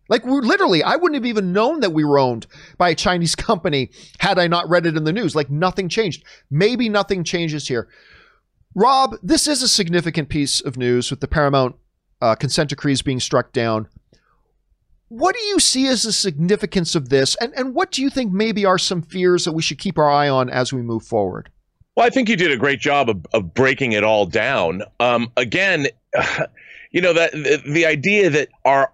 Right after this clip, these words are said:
Speaker 2: are the studios gonna suddenly jump into exhibition?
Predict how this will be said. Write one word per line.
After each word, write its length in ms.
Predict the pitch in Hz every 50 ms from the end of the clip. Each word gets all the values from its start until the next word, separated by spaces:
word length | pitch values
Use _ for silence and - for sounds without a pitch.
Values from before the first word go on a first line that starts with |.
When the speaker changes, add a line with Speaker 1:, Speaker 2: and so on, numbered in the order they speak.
| _ _
Speaker 2:
are 400 | 139 143 151 165 170 156 - -
the 140 | 120 131 131
studios 640 | - - - - 214 226 214 214 196 180 160 131 104 - - - _ _ - 98
gonna 220 | 156 160 147 135
suddenly 540 | 110 - - - 156 151 143 156 156 151 135
jump 420 | 110 90 - 131 139 135 131 -
into 300 | - 131 135 123 - -
exhibition? 760 | 101 117 - - - 120 98 170 180 - - 101 - - -